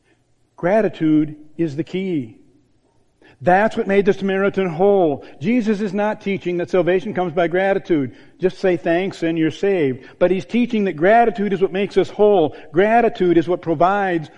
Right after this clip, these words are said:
wholeness. It is the key to wholeness. Are you well this morning? Are you whole?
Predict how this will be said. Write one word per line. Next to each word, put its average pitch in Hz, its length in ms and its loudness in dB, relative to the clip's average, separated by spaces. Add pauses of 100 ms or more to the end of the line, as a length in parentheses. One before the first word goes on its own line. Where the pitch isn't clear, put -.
wholeness. 202 500 2
It 175 140 0
is 156 180 0
the 160 100 -6
key 180 480 -4 (180)
to 170 120 -2
wholeness. 170 800 -4 (4000)
Are 131 140 0
you 160 160 -4
well 156 600 -6 (1080)
this - 120 -20
morning? 156 320 -6 (3000)
Are 139 80 -4
you 127 140 -2
whole? 135 640 -4